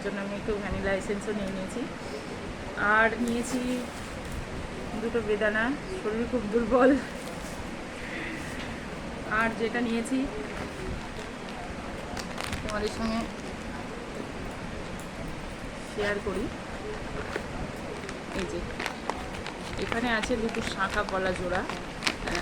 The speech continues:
তো এই দুটো আমার বৌদির জন্য, আমাকে অনেক দিন আগে মাপ দিয়েছিল, আহ, যে "দিদিভাই শাঁখা কিনে এনে দিও আমার জন্য, এখানকার শাঁখা খুব ভালো হয়।" আহ, তো আমার আর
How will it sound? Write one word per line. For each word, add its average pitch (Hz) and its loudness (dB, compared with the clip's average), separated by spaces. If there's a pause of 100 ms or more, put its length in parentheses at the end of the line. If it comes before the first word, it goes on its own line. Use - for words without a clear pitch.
(200)
তো 214 4
এই 214 8
দুটো 233 6
আমার 226 8
বৌদির 202 4
জন্য, 214 4
আমাকে 220 4
অনেক 226 4
দিন 247 6
আগে 226 6
মাপ 214 6
দিয়েছিল, 226 6
আহ, 233 2 (1040)
যে 208 8
"দিদিভাই 226 4
শাঁখা 214 6 (800)
কিনে 247 6
এনে 226 4
দিও 220 6
আমার 202 6
জন্য, 202 2
এখানকার 226 4
শাঁখা 208 2
খুব 196 -2 (160)
ভালো 196 6
হয়।" 220 4
আহ, - -2
তো 208 4 (120)
আমার 226 6
আর 233 6